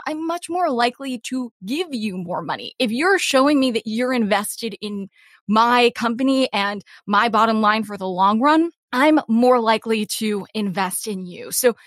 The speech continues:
going in and talking about how fabulous you are, you know, is nice, but it's not showing me where <laughs> I'm making money, which is really what I want. And so if you can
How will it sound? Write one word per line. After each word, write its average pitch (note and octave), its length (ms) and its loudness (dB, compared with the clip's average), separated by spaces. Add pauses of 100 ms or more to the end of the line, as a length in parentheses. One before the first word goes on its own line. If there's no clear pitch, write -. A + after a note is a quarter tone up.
(220)
going F#4 260 4
in E4 220 6
and B3 180 0
talking B3 300 2
about C4+ 120 2
how A3+ 140 2
fabulous G#3+ 500 -2
you G#3 60 2
are, G#3 240 2 (540)
you A3 120 -4
know, F3+ 180 -6 (240)
is G3+ 240 -6
nice, A3 640 0
but A3+ 360 2
it's A#3+ 140 0
not C4 280 4
showing B3 400 2
me G#3+ 160 -2
where G#3 300 2
<laughs> - 20 -2
I'm A#3+ 300 0
making A3 360 -4
money, D#4+ 240 4
which B3 180 -4
is B3 140 -8
really D#4+ 380 -10 (160)
what A3 420 2
I G#3 180 0
want. F#3 680 -8 (360)
And A#3+ 160 0
so B3 320 2 (260)
if C4 160 -2
you D#4+ 280 -4
can C4+ 560 -2